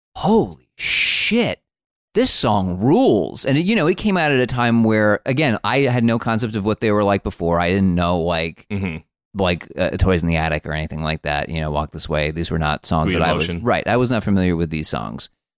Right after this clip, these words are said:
Speaker 1: So I heard Janie's Got a Gun, and I, and I thought, "Oh, so this band is kinda like Guns N' Roses," 'cause that seemed like, that seemed, it could be like a Gu-, like a Guns N' Roses song. Like, that almost seemed like, maybe not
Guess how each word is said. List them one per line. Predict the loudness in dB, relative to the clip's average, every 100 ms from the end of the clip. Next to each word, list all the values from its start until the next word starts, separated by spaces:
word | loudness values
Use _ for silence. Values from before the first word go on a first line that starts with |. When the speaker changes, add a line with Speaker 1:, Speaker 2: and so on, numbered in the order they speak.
| _ -2
Speaker 1:
So | 2
I | 4 4
heard | 2 0
Janie's | 0 2 2
Got | -2
a |
Gun, | 0 2 4 4 2 0
and | -2
I, | -2 -2
and | -2 0
I | 0
thought, | 0 0 0 -2 _ _ _ _ _ 0
"Oh, | 2 2
so | 2
this | 2 2
band | 0 0 0
is | 0
kinda | 0 0
like | 0 -2 -2
Guns | 0 0
N' | 0
Roses," | 2 2 2 -2 -4
'cause | 0
that | 0 0
seemed | 2 2
like, | 2 0
that | 0
seemed, | 0 0 2
it | 0
could | 0 0
be | 2
like | 2 -2
a |
Gu-, | -4 -4
like | -2 -2
a | 0
Guns | 0 0
N' | 2
Roses | 0 -2
song. | -4 -4
Like, | -8 -2
that | -2 0
almost | 0 2 2 0
seemed | 0 0 2
like, | 2 0 0
maybe | -2 0
not | 0 0